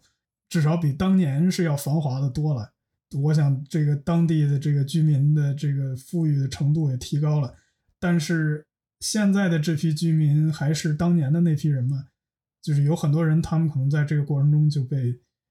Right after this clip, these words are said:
呃，无情的就是被这个金钱的，呃，这个砸进来的这个东西给赶走了。当然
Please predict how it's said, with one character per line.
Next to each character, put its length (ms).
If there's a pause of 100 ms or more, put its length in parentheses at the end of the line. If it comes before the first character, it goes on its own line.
(180)
呃， 160
无 260
情 340
的 280
就 180
是 240
被 300
这 120
个 80
金 320
钱 320
的， 80 (640)
呃， 240
这 140
个 80
砸 260
进 140
来 120
的 120
这 80
个 80
东 200
西 160
给 120
赶 240
走 140
了。 120 (640)
当 140
然 180